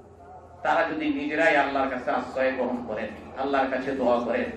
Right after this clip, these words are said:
এই ব্যক্তিদের দোয়া আল্লাহ কবুল করেন। আল্লাহ সুবহানাহু ওয়া তাআলা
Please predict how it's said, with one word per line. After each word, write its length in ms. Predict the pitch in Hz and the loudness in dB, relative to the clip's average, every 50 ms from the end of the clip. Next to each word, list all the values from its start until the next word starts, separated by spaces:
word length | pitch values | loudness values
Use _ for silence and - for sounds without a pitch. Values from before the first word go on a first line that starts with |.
| - - - - - - - - - - - - - - - | -10 -14 -14 -16 -16 -16 -18 -18 -18 -18 -18 -18 -16 -8 -2
এই 240 | 151 165 156 151 151 | 2 4 6 6 6
ব্যক্তিদের 520 | 147 139 135 143 143 139 139 139 131 - | 6 4 2 2 0 2 4 4 2 4
দোয়া 160 | 127 120 113 113 | 4 4 4 4
আল্লাহ 220 | 117 113 110 110 | 4 0 -2 -2
কবুল 320 | 107 107 - - - - - | -2 -4 -4 -6 -8 -10 -10
করেন। 180 | - - - - - - - - - - - - - - - - - - - - - - - - - | -12 -12 -12 -14 -16 -16 -18 -18 -18 -18 -18 -18 -18 -18 -20 -18 -18 -18 -18 -18 -16 -16 -8 0 4
আল্লাহ 280 | 165 170 180 190 175 - | 4 6 8 8 6 6
সুবহানাহু 480 | 175 175 165 170 175 170 170 160 156 | 4 4 4 4 6 6 6 6 6
ওয়া 160 | 156 147 143 | 6 6 6
তাআলা 300 | 139 151 156 156 143 139 | 6 8 8 6 6 4